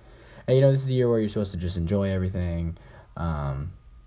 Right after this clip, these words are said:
and kinda, you know, hey, it's your last year, enjoy, enjoy your senior year, enjoy all this other stuff, you know. Haven't really had the opportunity to do that.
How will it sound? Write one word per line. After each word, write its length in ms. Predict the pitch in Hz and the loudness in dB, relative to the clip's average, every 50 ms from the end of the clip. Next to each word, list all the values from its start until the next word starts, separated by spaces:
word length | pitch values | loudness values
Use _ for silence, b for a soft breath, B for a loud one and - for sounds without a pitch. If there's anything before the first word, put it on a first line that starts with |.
| - - - - - - - - - | -20 -20 -20 -20 -20 -20 -20 -12 -8
and 100 | 104 98 | -6 -4
kinda, 180 | - 120 123 123 | -2 -2 -2 -2
you 100 | 123 127 | -2 -2
know, 260 | 135 135 131 135 135 | -2 -2 -4 -4 -2
hey, 240 | 139 160 196 175 139 | -2 0 0 0 -2
it's 120 | 117 - | -2 -4
your 100 | 123 120 | -4 -4
last 220 | 127 135 139 139 | -2 -2 -4 -2
year, 160 | - 139 131 117 | -2 -2 0 0
enjoy, 420 | 104 101 117 120 120 120 117 101 | 0 -2 -2 -2 -2 -2 -2 -2
enjoy 340 | 104 113 117 120 120 120 120 | -4 -4 -4 -4 -4 -2 -2
your 100 | 117 117 | -4 -4
senior 260 | - - 123 117 117 | -4 -4 -4 -2 -2
year, 200 | 120 117 113 104 | -2 -2 -2 -2
enjoy 340 | 92 90 101 107 113 110 107 | -2 -2 -2 -2 -2 -2 -2
all 160 | 107 107 104 | -2 -2 -4
this 160 | 104 104 - | -6 -6 -4
other 140 | 107 101 95 | -4 -4 -4
stuff, 260 | 95 - 82 82 - | -4 -6 -6 -6 -6
you 80 | - 90 | -6 -4
know. 160 | 90 85 85 B B B B B B B B B | -4 -4 -6 B B B B B B B B B
Haven't 220 | 185 214 214 196 | 6 8 8 8
really 140 | 175 170 160 | 6 4 4
had 100 | 156 139 | 4 4
the 120 | 131 127 | 2 2
opportunity 400 | 120 104 - 92 - 101 92 85 | 0 0 -2 -2 -2 0 0 0
to 60 | 76 73 | -2 -4
do 80 | 69 - | -6 -8
that. 160 | - - | -8 -10